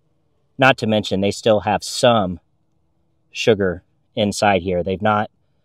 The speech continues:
gone through all of it. I'm still gonna try to put a little sugar over here just so they have a little bit more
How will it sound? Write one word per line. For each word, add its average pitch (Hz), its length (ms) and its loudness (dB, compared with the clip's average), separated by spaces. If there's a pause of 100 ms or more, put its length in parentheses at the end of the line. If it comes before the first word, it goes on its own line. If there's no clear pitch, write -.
(360)
gone 104 260 2
through 90 320 -8
all 101 280 0
of 80 100 -6
it. 82 120 -12 (1500)
I'm 131 60 -8
still 180 140 6
gonna 139 140 6
try 143 160 4
to 117 80 4
put 120 160 0
a 104 40 2
little 135 320 6
sugar 135 380 2
over 135 220 2
here 135 360 2 (960)
just - 160 -8
so - 80 0
they 113 100 4
have 117 140 2
a 110 40 0
little 113 180 2
bit 110 160 0
more 113 380 -2